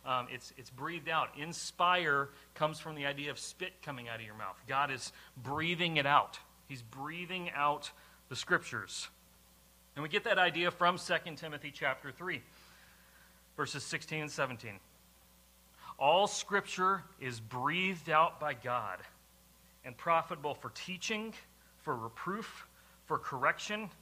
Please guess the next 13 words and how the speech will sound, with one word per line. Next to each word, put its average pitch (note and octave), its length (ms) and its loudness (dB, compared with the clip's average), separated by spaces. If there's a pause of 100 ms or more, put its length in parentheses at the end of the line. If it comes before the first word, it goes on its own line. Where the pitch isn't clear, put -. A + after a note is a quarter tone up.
(420)
and A#2+ 80 -12
for C3+ 80 -10
training G3 680 -2
in D#3 200 -2
righteousness, C3 1000 -2 (320)
that C3+ 160 -10
the B2+ 60 -2
man C#3 300 0
of D3+ 140 0
God D3 400 8
may B2+ 160 -2
be A2+ 260 -8
complete, F3 640 -8